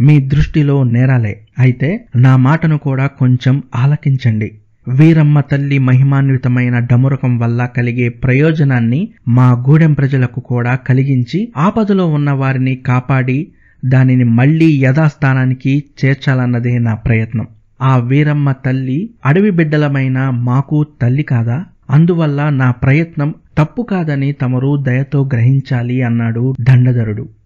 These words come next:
గోమాంగో కులపెద్దకేసి తిరిగి, శత్రువు మన గూడెంలో అడుగు పెట్టడం మొదటి తప్పు. కులదేవత గుడిలోకి అన్యులు ప్రవేశించకూడదన్నది మన కులకట్టు. గుడిలోకి ప్రవేశించడమే కాకుండా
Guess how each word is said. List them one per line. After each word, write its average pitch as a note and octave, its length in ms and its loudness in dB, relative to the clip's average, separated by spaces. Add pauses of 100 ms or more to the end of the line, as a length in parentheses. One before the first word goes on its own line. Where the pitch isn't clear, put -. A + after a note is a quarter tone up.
(480)
గోమాంగో C#3 580 0
కులపెద్దకేసి C3+ 880 -2
తిరిగి, B2+ 460 -4 (500)
శత్రువు D#3+ 480 0
మన C#3 280 0
గూడెంలో C#3+ 640 0
అడుగు D3 240 2
పెట్టడం C#3 640 -4
మొదటి C3+ 280 0
తప్పు. - 380 -10 (720)
కులదేవత F3+ 500 0
గుడిలోకి D#3 720 -2 (100)
అన్యులు E3 580 2
ప్రవేశించకూడదన్నది C#3+ 1300 -2
మన B2 420 -2 (120)
కులకట్టు. B2 500 -4 (920)
గుడిలోకి D3+ 460 4
ప్రవేశించడమే C#3+ 840 0
కాకుండా D3 600 -4